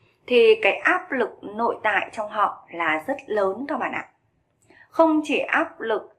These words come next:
từ phía gia đình, mà chính trong nội tâm họ cũng có những áp lực vô hình của riêng mình. Và vì thế mà khi người đàn ông quan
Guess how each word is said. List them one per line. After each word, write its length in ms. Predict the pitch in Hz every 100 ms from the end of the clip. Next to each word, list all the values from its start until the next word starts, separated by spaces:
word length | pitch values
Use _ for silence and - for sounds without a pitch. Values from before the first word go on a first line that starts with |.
| _
từ 240 | 190 190 165 -
phía 160 | 180
gia 160 | 180 214
đình, 340 | 190 180 165 _ - -
mà 220 | 220 233 -
chính 320 | 226 233 302
trong 360 | 294 269 262 254
nội 200 | 226 - -
tâm 140 | 196
họ 380 | 196 160 - _ _ -
cũng 300 | 185 269 269
có 160 | 180 190
những 160 | 185
áp 360 | - 294 311 -
lực 220 | 208 - _
vô 140 | 208 202
hình 300 | 196 165 156
của 120 | 156 -
riêng 160 | 190
mình. 200 | 180 - _ _ _ _ _ _ _ - -
Và 380 | 247 233 220 220
vì 160 | 233 -
thế 440 | 214 220 277 - _ - - _
mà 340 | 208 202 190 190
khi 240 | 285 277
người 160 | 254 190
đàn 100 | 165
ông 380 | - 214 214 -
quan 240 | 226